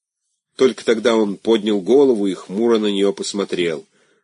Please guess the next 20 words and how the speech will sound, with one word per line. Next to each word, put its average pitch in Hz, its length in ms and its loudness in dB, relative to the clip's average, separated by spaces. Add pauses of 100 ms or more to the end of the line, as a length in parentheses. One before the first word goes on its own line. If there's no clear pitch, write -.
(840)
Его 110 240 0
полное 135 480 4
серое 123 480 2
лицо 120 480 0
с - 100 -10
плохо 113 360 0
выбритыми, 107 720 -2
израненными 101 720 -2
бритвой 95 500 -6
щеками 131 720 -2 (340)
приобрело 117 540 2
растерянное 127 720 0
и 110 60 0
странное 131 680 -2
выражение. 127 680 -4 (1500)
У 90 40 -8
него 139 220 2
были 156 280 0
удивительные 175 720 -4
глаза, 147 580 -4